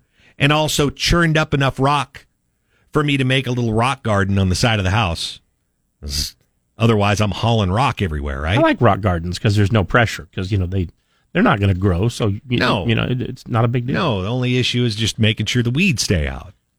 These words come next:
Speaker 2: If they do grow, that's weird.
Speaker 1: Correct. They also saved me from having to go get a bunch more rock to put in on the side of the house.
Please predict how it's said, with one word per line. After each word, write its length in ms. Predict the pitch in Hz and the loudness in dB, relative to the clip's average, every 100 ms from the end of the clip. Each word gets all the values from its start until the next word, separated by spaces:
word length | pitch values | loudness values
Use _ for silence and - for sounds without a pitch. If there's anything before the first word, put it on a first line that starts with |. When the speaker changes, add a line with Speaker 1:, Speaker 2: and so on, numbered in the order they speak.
| - | -6
Speaker 2:
If 120 | 113 | -2
they 120 | 117 | 2
do 180 | 101 139 | 4 4
grow, 260 | 107 95 87 | 4 0 0
that's 220 | 95 - | -4 -6
weird. 320 | 92 80 85 | -6 -6 -8
Speaker 1:
Correct. 320 | 160 185 - _ _ _ _ _ _ _ _ _ _ _ _ _ _ _ | -4 -2 -4 _ _ _ _ _ _ _ _ _ _ _ _ _ _ _
They 80 | 95 | -2
also 280 | 113 131 - | -2 0 0
saved 320 | 120 120 113 | 0 0 0
me 100 | 127 | -2
from 180 | 123 110 | 0 0
having 200 | 101 117 | 2 0
to 80 | 113 | 0
go 180 | 110 117 | 0 -2
get 160 | 117 | -4
a 40 | 113 | -6
bunch 280 | 117 120 | -6 -8
more 200 | 131 127 | -6 -4
rock 340 | 120 127 156 - | -2 -2 -4 -8
to 80 | - | -10
put 180 | 131 | -6
in 140 | 123 131 | -4 -4
on 120 | 139 | -6
the 60 | 139 | -6
side 220 | 143 170 | -4 -4
of 40 | |
the 60 | 151 | -4
house. 220 | 190 214 | -6 -10